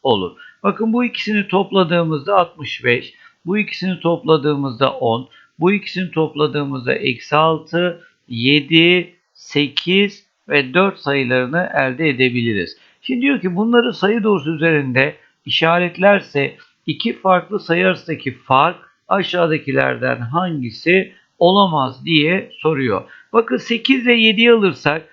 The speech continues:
sekiz ile yedi arasındaki fark bir olabilir.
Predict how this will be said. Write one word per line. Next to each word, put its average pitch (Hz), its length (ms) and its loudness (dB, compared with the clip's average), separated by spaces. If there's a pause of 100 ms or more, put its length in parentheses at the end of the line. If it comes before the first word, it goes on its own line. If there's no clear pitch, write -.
(120)
sekiz 190 440 -2
ile 220 100 0
yedi 202 320 2
arasındaki 170 640 -4
fark 185 360 2 (260)
bir 196 440 0 (120)
olabilir. 135 640 2